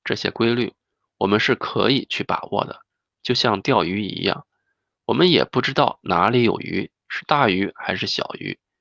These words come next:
但我们钓鱼的次数多了之后，就会有很多经验。我们会选择不同的渔具组合、饵料配方，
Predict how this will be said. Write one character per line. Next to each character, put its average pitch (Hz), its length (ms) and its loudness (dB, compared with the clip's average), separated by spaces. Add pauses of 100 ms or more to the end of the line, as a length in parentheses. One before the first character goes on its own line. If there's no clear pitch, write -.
(440)
但 160 180 2
我 101 160 6
们 95 400 0
钓 123 160 4
鱼 101 60 0
的 104 120 4
次 - 240 0
数 92 140 -2
多 113 160 0
了 135 100 2
之 139 140 -4
后， - 340 0 (140)
就 113 120 -4
会 101 140 -2
有 98 80 4
很 - 220 -10
多 87 140 -2
经 117 260 -4
验。 120 220 2 (840)
我 107 140 4
们 123 100 4
会 170 160 0
选 87 240 0
择 101 200 2
不 - 200 -4
同 - 160 -8
的 98 120 2
渔 95 120 -4
具 95 160 -6
组 - 160 -8
合、 - 440 -6 (480)
饵 87 180 2
料 107 240 4
配 104 220 0
方， - 360 0